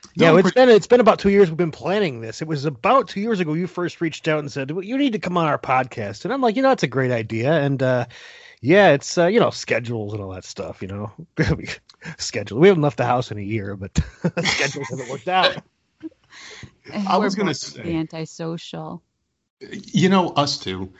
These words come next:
Speaker 2: And it's just me today because the thing about my wife is she only comes on the show when she wants to come on the show. And we do our regular show about three times a week or whatever. We just kinda talk shit.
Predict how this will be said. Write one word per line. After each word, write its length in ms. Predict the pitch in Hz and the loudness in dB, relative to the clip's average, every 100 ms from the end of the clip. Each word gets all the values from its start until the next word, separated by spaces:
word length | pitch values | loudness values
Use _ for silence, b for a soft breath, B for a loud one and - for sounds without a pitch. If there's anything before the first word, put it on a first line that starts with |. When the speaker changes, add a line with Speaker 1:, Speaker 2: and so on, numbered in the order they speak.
| b b | b b
Speaker 2:
And 560 | 123 123 123 101 95 - | -4 -2 -4 -8 -16 -10
it's 200 | - 139 | -4 -4
just 260 | - 202 190 | 0 -2 0
me 120 | 151 | -2
today 220 | 156 151 | -2 -2
because 300 | 151 131 117 | -4 -2 -4
the 60 | 101 | -4
thing 180 | 123 165 | -6 -2
about 240 | 143 135 | 0 2
my 160 | 120 110 | 0 -2
wife 380 | 104 123 135 113 | -2 -2 -2 -4
is 180 | 95 98 | -6 -6
she 220 | - 165 170 | -6 -4 0
only 180 | 170 | 0
comes 220 | 147 151 135 | 0 0 0
on 80 | |
the 80 | 117 | 0
show 260 | - 107 98 | 0 0 0
when 120 | 101 | -2
she 100 | 117 | 0
wants 220 | 127 131 | 2 2
to 60 | - | -2
come 160 | 95 | -6
on 60 | 90 | -8
the 60 | 92 | -8
show. 400 | - 92 95 B B B B | -8 -6 -8 B B B B
And 360 | 117 113 117 117 | 0 4 4 6
we 100 | 151 | 6
do 220 | 139 143 | 8 6
our 120 | 127 | 6
regular 400 | 113 123 117 110 | 4 2 2 -2
show 320 | 101 107 104 | -2 -2 -2
about 240 | 98 95 95 | -2 -4 -4
three 160 | 113 | -4
times 300 | 101 101 98 | -2 -2 -2
a 20 | 101 | 0
week 280 | 104 104 | 0 2
or 60 | 95 | 0
whatever. 280 | 95 95 95 | -2 -2 -2
We 80 | 98 | -2
just 140 | 95 | -2
kinda 160 | 98 90 | -4 -2
talk 260 | 98 95 | 0 0
shit. 360 | - 127 113 | 0 2 0